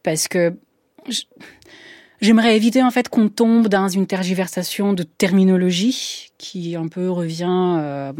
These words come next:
à passer très longtemps à essayer de qualifier des choses plutôt que de parler des choses. Euh, c'est,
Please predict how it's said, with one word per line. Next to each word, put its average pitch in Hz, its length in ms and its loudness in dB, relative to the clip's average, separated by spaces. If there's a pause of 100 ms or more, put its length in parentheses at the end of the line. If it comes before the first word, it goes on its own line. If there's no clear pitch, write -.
(240)
à 147 140 -8
passer 160 360 -4 (400)
très - 200 2
longtemps 240 460 4 (160)
à 165 80 -2
essayer 190 180 2
de 180 80 0
qualifier 185 460 0
des 180 100 -2
choses 220 220 -4
plutôt 180 160 -10
que 165 60 -8
de 160 40 -10
parler 170 240 -2
des 156 260 -2
choses. 285 360 -6 (840)
Euh, 180 400 0 (1300)
c'est, 226 480 2